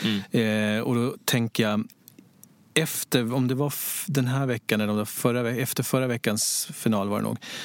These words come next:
Speaker 2: Tobbe Ek skrev i Aftonbladet att årets idoler är bortskämda barnrumpor, tror jag han skrev någonting om att, ehm, många av er, jag vet inte, han skrev inga namn,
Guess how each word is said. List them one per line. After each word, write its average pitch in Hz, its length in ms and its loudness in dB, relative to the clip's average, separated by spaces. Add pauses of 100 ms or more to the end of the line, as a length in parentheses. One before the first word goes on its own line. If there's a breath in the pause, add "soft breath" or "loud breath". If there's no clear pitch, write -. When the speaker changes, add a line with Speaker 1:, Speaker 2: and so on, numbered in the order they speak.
(260 loud breath)
Speaker 2:
Tobbe 117 280 2 (100)
Ek 135 260 -2
skrev 120 460 0
i 107 60 0
Aftonbladet 110 840 0
att - 260 -2 (640 loud breath)
årets 117 540 0
idoler 120 600 0
är 110 180 2
bortskämda 110 680 0
barnrumpor, 117 760 0 (300 loud breath)
tror - 160 2
jag 98 80 0
han 104 120 0
skrev 98 280 -2
någonting 104 300 0
om 101 100 2
att, - 220 -4 (520 loud breath)
ehm, 98 580 -2 (220)
många 127 400 2
av 107 240 0
er, 107 80 2
jag 113 120 0
vet 117 140 0
inte, 117 180 2
han 123 100 0
skrev 113 200 0
inga 113 160 2
namn, 110 380 0